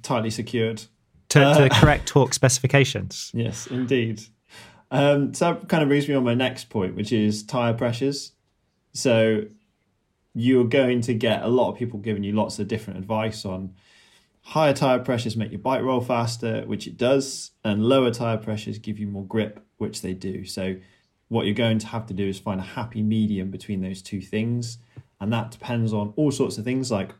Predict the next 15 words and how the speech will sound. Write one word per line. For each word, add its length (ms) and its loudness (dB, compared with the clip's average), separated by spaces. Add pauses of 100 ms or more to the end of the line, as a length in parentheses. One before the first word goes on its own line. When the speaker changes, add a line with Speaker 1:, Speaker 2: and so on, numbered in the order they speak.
Speaker 1:
what 240 0
kind 200 -4
of 60 -2
trails 420 -2
you're 100 -2
riding, 520 -4 (400)
um, 420 -4 (100)
what 200 -4
size 480 0
your 100 0
wheels 340 2
are, 260 -4 (260)
makes 220 -4
a 40 -6
difference, 640 -8